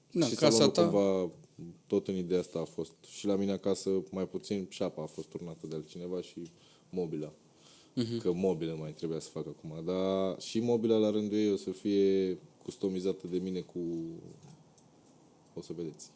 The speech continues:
Speaker 2: <laughs> cu ciment. Dar
Speaker 1: Bă,
Speaker 2: într-un
Speaker 1: vrei să facem un
Speaker 2: într-un
Speaker 1: episod următor când îți faci casa? Că facem ca la Dorian Popa. <laughs>
Speaker 2: Bă, să știi că o să am, uh, episod la casă la Tiny s-, House, Small Tiny House Project, ceva,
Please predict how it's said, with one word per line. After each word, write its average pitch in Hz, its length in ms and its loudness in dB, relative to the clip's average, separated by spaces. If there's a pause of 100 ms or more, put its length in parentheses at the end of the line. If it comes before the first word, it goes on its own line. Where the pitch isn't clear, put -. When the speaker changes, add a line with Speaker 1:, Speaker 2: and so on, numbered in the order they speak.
(240)
Speaker 2:
<laughs> - 340 -2
cu 139 80 10
ciment. 127 540 4 (680)
Dar 110 180 4
Speaker 1:
Bă, 151 60 8
Speaker 2:
într-un 123 160 4
Speaker 1:
vrei 147 120 12
să 151 80 6
facem 151 260 6
un 143 60 8
Speaker 2:
într-un 113 280 6
Speaker 1:
episod 131 200 10
următor 123 480 8
când 120 140 0
îți 113 120 0
faci 117 220 2
casa? 120 260 0
Că - 60 -6
facem 147 220 6
ca 147 80 8
la 147 100 12
Dorian 151 340 12
Popa. 156 260 12 (140)
<laughs> 185 100 12
Speaker 2:
Bă, 185 140 12
să 170 80 6
știi 160 220 4
că 165 80 2
o 151 40 8
să 143 140 0
am, 147 220 0
uh, 143 200 2
episod 131 460 0
la 127 120 2
casă 131 380 0
la 113 460 4 (920)
Tiny 123 300 2
s-, - 840 -6
House, 113 280 2 (380)
Small 117 440 -4
Tiny 107 400 -4
House 101 280 -4 (420)
Project, 92 500 -2 (400)
ceva, 95 380 -4